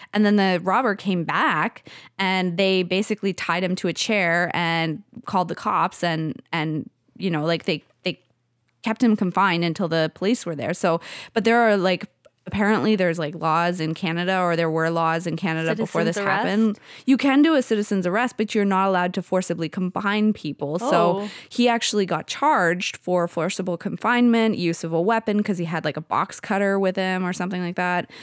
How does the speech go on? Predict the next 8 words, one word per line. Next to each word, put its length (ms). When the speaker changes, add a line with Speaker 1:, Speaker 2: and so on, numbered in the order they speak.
Speaker 1:
um, 520
and 260
restraining 720
and 100
stuff 160
like 120
that. 260
But, 160